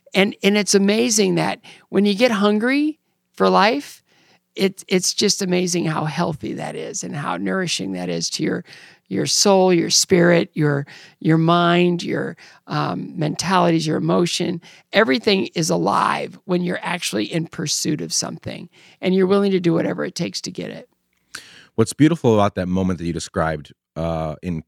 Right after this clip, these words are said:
Speaker 2: Korea was that, how long did that take you?
Speaker 1: Um, thirty seconds.
Speaker 2: Thirty seconds. You may very well have changed this girl's life, right? You'll never know, maybe.
Speaker 1: I'll never know,
Speaker 2: But,
Speaker 1: but it was
Speaker 2: but
Speaker 1: powerful for me.
Speaker 2: it was
Speaker 1: It was
Speaker 2: powerful
Speaker 1: just
Speaker 2: for
Speaker 1: like,
Speaker 2: you. It was powerful for
Speaker 1: wow.
Speaker 2: her.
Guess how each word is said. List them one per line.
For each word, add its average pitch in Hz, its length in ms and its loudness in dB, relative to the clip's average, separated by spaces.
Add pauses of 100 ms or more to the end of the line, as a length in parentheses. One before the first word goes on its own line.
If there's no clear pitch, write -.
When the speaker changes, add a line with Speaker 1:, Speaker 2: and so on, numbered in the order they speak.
(120)
Speaker 2:
Korea 80 480 -4 (360)
was 92 340 2
that, 92 240 0 (100)
how 117 120 -4
long 120 140 2
did 104 80 -2
that 95 160 -4
take - 280 -4
you? 78 180 -12 (680)
Speaker 1:
Um, 185 340 4 (160)
thirty 175 220 2
seconds. 180 500 -4
Speaker 2:
Thirty 120 200 8
seconds. 95 520 -2
You 107 140 4
may 107 400 4
very 90 240 0
well 87 140 0
have 82 120 -4
changed 90 460 -4
this 85 160 -6
girl's 78 320 -6
life, 78 520 -10 (140)
right? 87 320 0 (220)
You'll 180 140 2
never 113 140 4
know, 80 240 -6
maybe. 90 200 0
Speaker 1:
I'll 190 80 0
never 151 180 0
know, 147 220 0
Speaker 2:
But, - 80 8
Speaker 1:
but 214 80 6
it 214 100 4
was 202 140 4
Speaker 2:
but 208 100 8
Speaker 1:
powerful 208 400 6
for 180 160 4
me. 220 280 6
Speaker 2:
it 117 40 8
was 107 100 6
Speaker 1:
It - 40 -2
was 196 80 6
Speaker 2:
powerful 117 200 6
Speaker 1:
just 92 120 2
Speaker 2:
for - 60 -2
Speaker 1:
like, 98 120 0
Speaker 2:
you. 127 160 6
It - 40 2
was - 80 2
powerful 113 280 4
for 117 60 0
Speaker 1:
wow. 113 60 2
Speaker 2:
her. - 60 -10